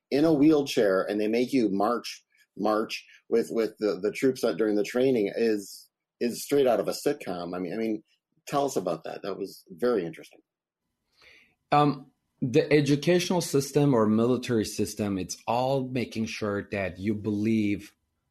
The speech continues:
Speaker 2: the story that Israel, America are one, they're hated, and we are being trained to protect our country. And, um, so it doesn't matter if you're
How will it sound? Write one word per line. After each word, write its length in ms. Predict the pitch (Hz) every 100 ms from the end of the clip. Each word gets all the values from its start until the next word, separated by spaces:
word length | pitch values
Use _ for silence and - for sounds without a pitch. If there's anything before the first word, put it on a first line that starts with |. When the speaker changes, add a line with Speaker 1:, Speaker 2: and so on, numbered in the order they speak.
| _
Speaker 2:
the 100 | 101
story 680 | - - 110 98 95 90 82
that 400 | 95 80 69 - _ _ _ _ _ -
Israel, 720 | 127 110 113 110 104 104 101
America 520 | - 101 98 95 90 92
are 140 | 87
one, 520 | 82 104 98 95 92
they're 400 | 87 87 87 85 -
hated, 460 | 101 95 92 90 -
and 220 | 92 82
we 120 | 90
are 300 | 87 85 82 _ _ _ _ _ _ _ _ _ _ _ _
being 180 | 127 117
trained 340 | - 120 101
to 60 | 90
protect 440 | 82 98 107 98
our 100 | 90
country. 560 | 87 90 80 - - - _ _ _ _ - - - -
And, 600 | 107 95 90 90 85 - -
um, 600 | 85 82 80 78 - _ _ _ _ _ _ _ _ _
so 80 | -
it 80 | 127
doesn't 180 | 127 107
matter 180 | 110 101
if 100 | 101
you're 280 | 95 87